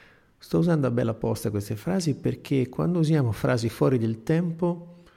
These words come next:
ovviamente siamo anche fuori dalla realtà. Tutto, nessuno, mai, sempre, ognuno, ogni volta. Sì, sono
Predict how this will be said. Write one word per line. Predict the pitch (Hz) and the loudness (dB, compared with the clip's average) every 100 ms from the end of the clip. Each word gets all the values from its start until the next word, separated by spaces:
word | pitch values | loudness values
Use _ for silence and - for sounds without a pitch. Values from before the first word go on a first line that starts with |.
| _ _ _ _ _ _ _ | _ _ _ _ _ _ _
ovviamente | - 143 131 123 113 104 107 | -4 -2 0 0 -2 -4 -6
siamo | - 101 | -4 -4
anche | 98 98 101 | -4 -6 -8
fuori | - 98 98 | -6 -4 -4
dalla | 95 92 | -4 -8
realtà. | 95 - - 92 - _ _ _ _ _ _ _ _ _ _ | -10 -12 -12 -14 -14 _ _ _ _ _ _ _ _ _ _
Tutto, | - 113 - - - _ _ _ | -6 -6 -8 -14 -14 _ _ _
nessuno, | 104 104 - 127 107 98 95 - | -6 -6 -6 -6 -4 -4 -6 -12
mai, | 113 110 107 104 101 - | -8 -4 -4 -4 -8 -12
sempre, | - - 107 98 95 - 98 - - | -12 -6 -4 -4 -6 -6 -8 -8 -8
ognuno, | 104 104 107 110 98 95 95 - _ - | -4 -2 -2 -2 -2 -4 -6 -10 _ -8
ogni | 107 104 104 | -4 -2 -2
volta. | 107 110 101 - - 95 - - _ _ _ _ _ _ _ _ - - | -2 -2 -4 -6 -8 -8 -12 -20 _ _ _ _ _ _ _ _ -20 -20
Sì, | - - | -14 -12
sono | - - 143 147 143 127 | -12 -10 -8 -6 -8 -10